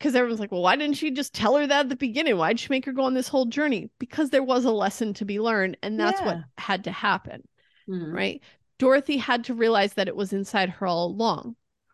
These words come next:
Speaker 1: Rebecca realizes that she's the one who makes her home and who her family is, even if it's not a traditional family. Dorothy had to find her way back to Kansas by learning it for herself.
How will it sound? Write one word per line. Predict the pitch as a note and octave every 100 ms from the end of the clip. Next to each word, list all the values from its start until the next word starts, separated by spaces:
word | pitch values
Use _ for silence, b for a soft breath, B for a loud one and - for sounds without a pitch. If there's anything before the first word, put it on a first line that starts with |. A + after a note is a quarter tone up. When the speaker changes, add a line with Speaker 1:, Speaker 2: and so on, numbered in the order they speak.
| _
Speaker 1:
Rebecca | A#3 A3+ B3+ F4
realizes | C#4+ B3+ A#3+ G#3 G#3+ G#3+ -
that | F3
she's | - - E4+ -
the | B3
one | G#3 F#3+
who | F#3+ A3+
makes | G3+ G3 - -
her | G3
home | F3+ G3 D#3+ E3+ - -
and | C4+ C4+ B3+
who | C4+ - A3+
her | G#3+
family | G3 C4+ C4+ C4 G3
is, | F#3 D#3+ - b b
even | - B3+ B3
if | A3+ -
it's | G#3 G#3
not | F3+ F3+
a |
traditional | - G3+ D#3 - E3 E3
family. | - C#4+ A3+ - G#3+ _ _ _ _ _ _ -
Dorothy | C#4 C#4 F4+ D#4+
had | C#4 B3+
to |
find | C4 A#3+ A#3+
her | -
way | A3+ G3+
back | G3+ F3 -
to |
Kansas | - - C4 C4 B3+ -
by | G#3+
learning | A3 G3+ G3 G3
it | F3+
for | -
herself. | G3 F#3 - F3 -